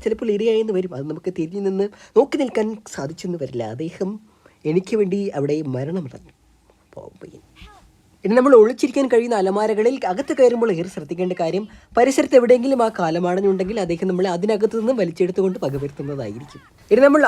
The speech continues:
അഞ്ച് യന്ത്രങ്ങളും വളരെ വിജയകരമായി ആ രാക്ഷസന്റെ കണ്ണിൽപ്പെടാതെ പ്രവർത്തിപ്പിക്കുകയാണെങ്കിൽ, പ്രവർത്തിപ്പിക്കുകയാണെങ്കിൽ രണ്ട് പ്രധാന കവാടങ്ങൾ നമുക്ക് തുറക്കുവാൻ സാധിക്കുന്നു. അവിടെ നിന്നാണ് നമ്മൾ പുറത്തേക്ക് കടക്കേണ്ടത്. ഈ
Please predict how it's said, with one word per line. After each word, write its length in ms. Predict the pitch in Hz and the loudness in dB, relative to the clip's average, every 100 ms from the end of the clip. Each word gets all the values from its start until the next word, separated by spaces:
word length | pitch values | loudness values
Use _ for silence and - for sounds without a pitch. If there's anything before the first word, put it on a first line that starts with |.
| 214 | 6
അഞ്ച് 260 | 240 269 269 | 4 4 4
യന്ത്രങ്ങളും 460 | 247 254 247 262 202 | 6 6 6 4 6
വളരെ 200 | 196 269 208 | 4 4 -2
വിജയകരമായി 580 | 175 208 202 202 202 208 | 2 4 4 0 0 0
ആ 40 | 190 | 0
രാക്ഷസന്റെ 440 | 180 185 190 190 180 | -2 -4 -6 -4 -4
കണ്ണിൽപ്പെടാതെ 520 | 165 180 185 170 165 185 | -4 -4 -4 -4 -4 -6
പ്രവർത്തിപ്പിക്കുകയാണെങ്കിൽ, 1300 | 139 139 143 160 151 147 131 147 123 117 127 110 117 92 _ _ _ | -6 -8 -8 -12 -10 -8 -8 -6 -6 -8 -8 -8 -10 -12 _ _ _
പ്രവർത്തിപ്പിക്കുകയാണെങ്കിൽ 920 | 180 202 226 - 214 196 196 180 175 196 160 | -2 -2 -2 -10 -10 0 2 2 0 -2 -4
രണ്ട് 180 | 180 196 | -8 -8
പ്രധാന 340 | 147 151 170 180 156 | -8 -6 -6 -8 -6
കവാടങ്ങൾ 560 | 127 143 190 214 214 269 180 | -6 -2 0 2 2 2 0
നമുക്ക് 200 | 165 - | -4 -4
തുറക്കുവാൻ 360 | 147 143 147 160 - | -6 -4 -6 -6 -8
സാധിക്കുന്നു. 500 | 123 120 120 95 - _ _ _ _ _ _ _ - | -8 -8 -8 -12 -14 _ _ _ _ _ _ _ -2
അവിടെ 160 | 196 311 254 | 0 2 2
നിന്നാണ് 240 | 208 226 | 0 0
നമ്മൾ 160 | 185 180 151 | 0 -2 -2
പുറത്തേക്ക് 400 | 175 254 247 190 | -6 -6 -8 -6
കടക്കേണ്ടത്. 440 | 120 - 110 - - _ _ _ _ _ _ _ _ _ _ | -8 -8 -10 -12 -18 _ _ _ _ _ _ _ _ _ _
ഈ 20 | - | -6